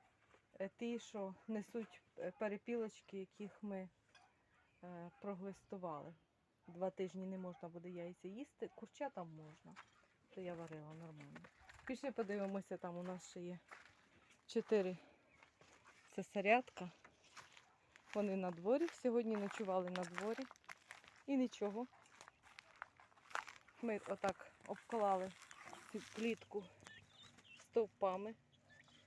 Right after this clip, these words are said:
щоб сюди ніхто не заліз, не підліз. І нічого так, бо дуже жарко, а їм тут те, що треба. І ще коли ми їх ввечері забирали, то для них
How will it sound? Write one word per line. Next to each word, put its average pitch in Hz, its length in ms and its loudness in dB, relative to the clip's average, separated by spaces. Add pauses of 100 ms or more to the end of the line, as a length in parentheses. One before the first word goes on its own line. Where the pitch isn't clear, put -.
(140)
щоб - 220 -2
сюди 208 300 2
ніхто 208 360 0
не 180 340 0 (300)
заліз, 196 280 2 (100)
не 180 100 -4
підліз. 170 460 -6 (2000)
І 240 80 2
нічого 254 420 2
так, 190 240 -2
бо 208 80 4
дуже 214 320 2
жарко, 254 380 4
а 190 60 10
їм 262 220 2
тут - 160 -4 (140)
те, 294 160 4
що - 160 -6
треба. 170 440 -6 (560)
І 214 100 -2
ще 269 160 8
коли 226 240 4
ми 214 180 2
їх 208 200 -4
ввечері 202 440 2
забирали, 196 640 2 (1000)
то 190 260 2
для 196 180 2
них 220 160 2